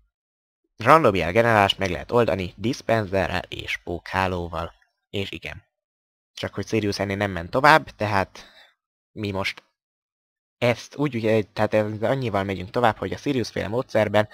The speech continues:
kiadott egy idő után egy random jelet, most is egyszerének tűnt, de most azt mondta, hogy Pali, és most ő élet, mivel kaktuszra meg semmisülnek az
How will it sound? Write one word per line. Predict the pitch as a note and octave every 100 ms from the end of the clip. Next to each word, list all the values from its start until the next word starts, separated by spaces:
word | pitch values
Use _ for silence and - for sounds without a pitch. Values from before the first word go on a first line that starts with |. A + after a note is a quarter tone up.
| - - _
kiadott | - E3 A2 G2 -
egy | - G#2
idő | B2 A2+
után | G#2 F#2+ F2+
egy | - G#2+ F#2+ - - _ _ _ _ _ _ _ _ _
random | - - F#2+ F2+ E2+ E2+
jelet, | A2 A#2 G2+ -
most | A2+ A#2+ -
is | G#2
egyszerének | G2+ - G2+ G2 G2 F#2+ _
tűnt, | - C3+ A#2+ - _ _ _ _ _
de | A2 A2+ A2 -
most | F#2+ -
azt | G#2+ -
mondta, | F#2+ -
hogy | - -
Pali, | - F#2 F#2 - - - - - - - - _ -
és | - F#2+
most | - F2+ - - -
ő | G#2+ G2+ G2+ - _ _ _ _ _ _ _ _ _ _ _ _ _ _ _ C3
élet, | C#3 B2+
mivel | A2+ A2+
kaktuszra | - A#2+ G#2+ - G2 - G#2 -
meg | D#2
semmisülnek | F#2 F2 - F2+ F#2
az | F#2 F2 -